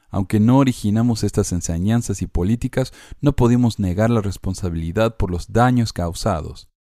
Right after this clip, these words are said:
Muchos de nosotros vivimos y estuvimos seguros en nuestros lugares de privilegio del sacerdocio durante esos días, y no nos expresamos en contra de esa falsedad cuando fue nuestro deber,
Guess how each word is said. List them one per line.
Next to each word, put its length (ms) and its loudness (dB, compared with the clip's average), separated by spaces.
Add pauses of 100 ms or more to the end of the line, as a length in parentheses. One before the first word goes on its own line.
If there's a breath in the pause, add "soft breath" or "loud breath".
(320)
Muchos 320 -2
de 100 0
nosotros 500 -2
vivimos 560 2
y 20 0
estuvimos 480 -2
seguros 540 0
en 100 -2
nuestros 360 -4
lugares 380 0
de 100 -2
privilegio 600 0
del 100 0
sacerdocio 880 -2
durante 440 2
esos 300 -2
días, 440 0 (380 soft breath)
y 100 -2
no 140 6
nos 180 2
expresamos 720 -2
en 100 -2
contra 320 -2
de 140 0
esa 180 -4
falsedad 540 -4
cuando 240 2
fue 240 2
nuestro 320 -2
deber, 440 0